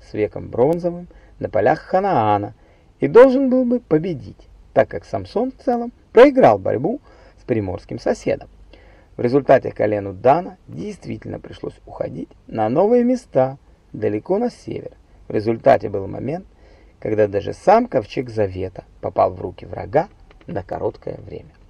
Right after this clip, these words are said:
Евреи, однако, хотя и вынуждены были на время остановиться данниками финикийцев, основным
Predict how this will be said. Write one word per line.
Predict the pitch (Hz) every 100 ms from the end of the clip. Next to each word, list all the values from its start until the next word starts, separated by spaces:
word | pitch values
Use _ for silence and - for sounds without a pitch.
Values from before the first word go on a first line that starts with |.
| - _ - _ _ _ - - - - - _ -
Евреи, | 190 330 302 -
однако, | 135 110 104 85 -
хотя | - - 190
и | 196
вынуждены | 180 147 113 101 104 101
были | 104
на | 107 113
время | 113 107 107
остановиться | - - 131 135 120 - 113
данниками | 113 139 117 101 95 98 101
финикийцев, | - 101 104 - 131 117 - 254 - - - - - - - -
основным | 151 226 240 226 147 92